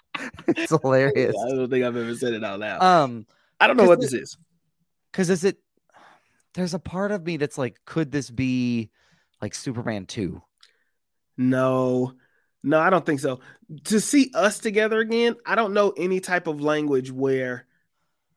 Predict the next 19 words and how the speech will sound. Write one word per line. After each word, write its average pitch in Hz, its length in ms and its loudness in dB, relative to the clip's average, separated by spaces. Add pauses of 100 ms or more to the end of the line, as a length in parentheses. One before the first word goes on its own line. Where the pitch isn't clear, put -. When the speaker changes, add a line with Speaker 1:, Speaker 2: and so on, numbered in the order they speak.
(220)
Speaker 2:
um, 131 600 -4
J-, 139 240 -10
Jor-El 285 460 4
wouldn't 135 260 2
say 120 180 -4
that 104 180 -8
shit 104 260 -8 (380)
Speaker 1:
Uh-uh. 175 180 0
Speaker 2:
to 135 300 0
Clark. 147 340 0
He 190 160 -2
wouldn't 170 300 4
mention 151 320 2
Speaker 1:
Uh-uh. 123 60 -2
Speaker 2:
him 135 100 0
being 143 200 0
a 117 60 -4
farm 117 380 -2
boy. 95 260 -8